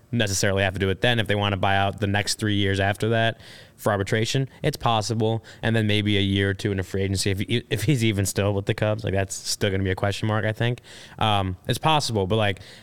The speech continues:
I'm kind of in the same boat with that, where it's like, right now, I don't see any urgency from the Cubs side to do that for Morel because of the number of years of control he, uh, they have on him, his service time, all that. Just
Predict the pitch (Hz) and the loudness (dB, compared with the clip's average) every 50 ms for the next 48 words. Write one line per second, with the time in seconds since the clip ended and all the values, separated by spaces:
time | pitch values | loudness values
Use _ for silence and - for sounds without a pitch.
0 | - - 110 120 113 - - - 127 117 117 110 113 110 104 - - 113 110 107 | -6 -2 -2 -2 -2 -4 -2 0 0 2 2 2 0 0 0 0 0 0 2 2
1 | 104 104 110 107 107 101 92 - 113 120 110 107 101 90 101 92 90 104 104 104 | 2 2 2 2 2 0 0 2 2 2 2 2 0 0 0 -2 0 0 0 0
2 | 101 95 107 117 117 113 104 101 101 98 95 95 98 - - - - - - - | 0 2 2 4 4 4 4 4 2 2 2 0 -2 -4 -10 -20 -20 -20 -20 -20
3 | - - - - - - - - 117 117 117 101 - 120 117 101 113 110 113 82 | -20 -20 -20 -20 -20 -6 0 2 2 2 2 0 0 0 2 2 2 2 0 0
4 | 104 104 107 101 107 104 95 - - 110 104 104 104 101 101 101 95 - - - | 2 0 2 2 0 0 0 0 0 2 2 2 2 2 0 0 -2 -6 -12 -16
5 | - - 120 107 95 90 - - - 117 107 101 98 - - 104 101 95 98 95 | -6 -4 -2 -2 -2 -2 -4 -2 0 0 0 0 0 0 0 2 2 2 0 -2
6 | - 95 90 - 95 95 95 101 101 98 98 - - 98 92 90 90 90 90 95 | -4 -6 -2 0 0 0 2 2 0 0 0 -2 -2 -2 0 0 0 0 0 0
7 | 104 110 123 143 143 - - - - - - - - 101 - - 110 98 101 98 | 2 2 0 0 -2 -6 -12 -20 -20 -20 -10 -6 -6 -2 0 0 0 0 0 -2
8 | 95 92 98 95 92 92 90 90 - - - - - - - - - - - - | -2 0 0 0 0 0 -2 -4 -6 -10 -20 -20 -20 -20 -20 -20 -20 -10 -4 -2
9 | 104 107 107 104 104 104 101 95 87 98 98 98 95 92 92 98 92 - 98 92 | 0 2 2 2 2 2 2 2 2 2 2 2 2 2 0 -2 -2 -2 -4 -4
10 | - - 101 92 95 98 98 95 95 92 95 90 87 87 - - 110 101 92 92 | -2 -2 -2 0 0 2 0 0 0 -2 -4 -4 -4 -6 -4 -2 -2 -2 0 0
11 | 92 87 - - 127 135 131 120 120 117 117 117 113 113 107 98 98 98 90 - | -2 -2 0 2 2 2 2 2 2 2 2 2 2 2 2 2 0 0 0 0
12 | - 117 113 110 107 104 - - 110 107 107 104 98 101 101 101 98 98 101 101 | 0 2 2 2 0 0 -2 -2 -2 0 0 0 0 0 0 0 2 2 2 2
13 | 98 - - - - - - - - - 110 98 - - | 0 0 -4 -12 -20 -20 -20 -10 -4 -2 -2 -2 -2 -4